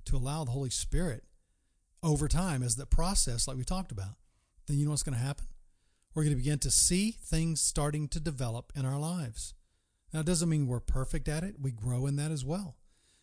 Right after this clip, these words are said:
But it's the kind of love that can only come from the Spirit. It's the kind of self-control that you don't have. It's the kind of patience and peace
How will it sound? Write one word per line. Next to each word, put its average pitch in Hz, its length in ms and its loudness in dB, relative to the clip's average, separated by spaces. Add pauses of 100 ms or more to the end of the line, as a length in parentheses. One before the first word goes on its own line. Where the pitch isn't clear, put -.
(160)
But 135 200 8
it's - 140 0
the 135 120 0
kind 180 420 0
of - 160 -4
love 127 560 -4 (200)
that 123 120 -4
can 120 140 0
only 127 240 0
come 131 180 -2
from 120 160 -4
the 113 60 -2
Spirit. 92 380 0 (600)
It's 143 100 2
the - 100 6
kind 165 280 2
of 190 60 2
self-control 135 880 0 (420)
that 127 140 -2
you 135 240 0
don't 135 160 0
have. 120 400 -4 (500)
It's 147 160 0
the - 80 0
kind 156 340 0
of - 180 -6
patience - 720 2 (720)
and 143 200 2
peace - 560 6